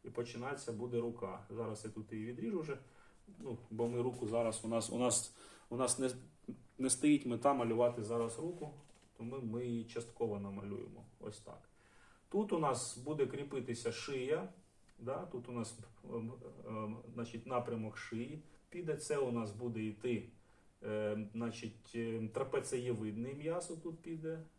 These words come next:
у нас, е, трапецієвидний м'яз. Оце, оце ось о, така опуклість, це сьомий, це сьомий, на-,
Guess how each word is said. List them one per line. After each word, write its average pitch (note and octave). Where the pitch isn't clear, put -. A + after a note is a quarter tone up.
у D#3
нас, C#3
е, B2
трапецієвидний B2
м'яз. A2
Оце, D#3
оце D#3+
ось D3+
о, D#3
така D3+
опуклість, D3+
це C#3+
сьомий, D3+
це -
сьомий, C3
на-, B2+